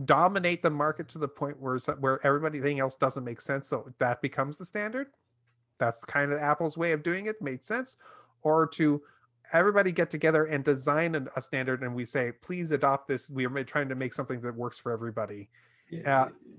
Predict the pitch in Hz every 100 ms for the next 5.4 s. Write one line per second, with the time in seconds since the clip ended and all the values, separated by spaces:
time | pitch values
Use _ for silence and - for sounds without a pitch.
0 | - 175 131 135 147 - 143 120 107 101
1 | - - - _ _ _ _ - - -
2 | 254 233 190 277 156 135 151 156 220 226
3 | 160 143 156 160 160 - 139 143 151 147
4 | 135 127 - - 127 131 127 120 131 123
5 | 123 113 110